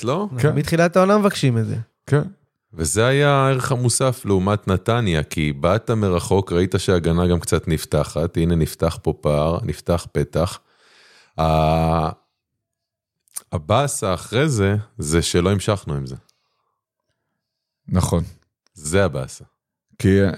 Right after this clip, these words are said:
Speaker 3: טוב, עשינו הרבה שינויים. עשינו הרבה שינויים, אבל נחזור קודם כל לזה שצריך להגיד ולברך ולהגיד תודה שקיבלנו את אשדוד עם, בלי חמודי כנען.
Speaker 2: לגמרי, לגמרי.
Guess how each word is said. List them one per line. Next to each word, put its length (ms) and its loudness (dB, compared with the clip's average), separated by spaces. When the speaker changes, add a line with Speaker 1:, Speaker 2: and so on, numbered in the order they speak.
Speaker 3:
טוב, 160 2
עשינו 400 2
הרבה 200 2
שינויים. 480 2
עשינו 220 0
הרבה 160 2
שינויים, 340 4
אבל 300 2
נחזור 420 0
קודם 220 2
כל 260 0
לזה 220 2
שצריך 380 -4
להגיד 600 0
ולברך 600 0
ולהגיד 320 0
תודה 460 0
שקיבלנו 520 0
את 100 -4
אשדוד 560 2
עם, 220 2
בלי 160 0
חמודי 880 2
כנען. 440 2
Speaker 2:
לגמרי, 600 2
לגמרי. 520 2